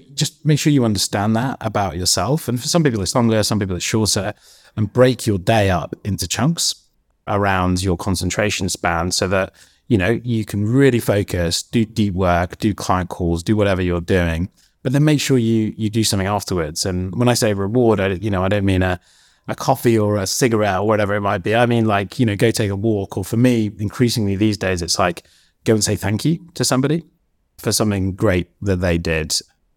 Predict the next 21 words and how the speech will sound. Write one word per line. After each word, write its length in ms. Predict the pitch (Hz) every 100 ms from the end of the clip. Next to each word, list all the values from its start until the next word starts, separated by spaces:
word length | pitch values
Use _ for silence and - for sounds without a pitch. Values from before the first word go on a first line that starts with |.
| _ -
that 320 | 90 82 -
I, 240 | - 92 78
I 120 | 101
noticed, 680 | 107 123 120 131 107 - - _ _ _ -
and 180 | 98
I 60 | 98
wanted 260 | 98 92 -
to, 220 | 92 87
to 160 | -
show 200 | - 95
my 160 | 87 85
appreciation 600 | 82 90 - 90 87 95
for 180 | - 98
them. 300 | 107 139 135
And, 340 | 95 92 90 92
um, 300 | 90 90 87
that's 200 | 104 -
been 160 | 107
a 80 | 90
really 220 | 87 80
effective, 600 | 80 - 80 - 82 -